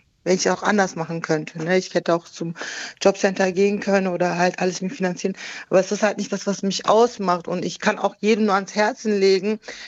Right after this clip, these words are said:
jeder Job bringt seine Erfahrung und ja, es ist schwierig, die Frage so zu beantworten, ehrlich gesagt.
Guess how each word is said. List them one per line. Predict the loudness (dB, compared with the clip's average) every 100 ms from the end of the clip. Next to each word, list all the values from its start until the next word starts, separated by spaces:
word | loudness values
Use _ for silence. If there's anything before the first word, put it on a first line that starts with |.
| _
jeder | 2 4 4 4 4 2
Job | -2 -4 -6
bringt | -6 -6 -4
seine | -6 -6
Erfahrung | -8 -6 -2 -2 0 -2 -2 -4
und | -6 -6 -6 -10 -20 -20 -18 -20 -20 _
ja, | 2 2 0
es | -2 -8 -8
ist | -8 -10 -12 -6
schwierig, | -2 4 4 4 -4
die | -12
Frage | -2 0 0 0
so | 4 4
zu | 2 -4
beantworten, | -6 -4 -4 -6 -6 -8
ehrlich | -8 -8 -12
gesagt. | -8 -6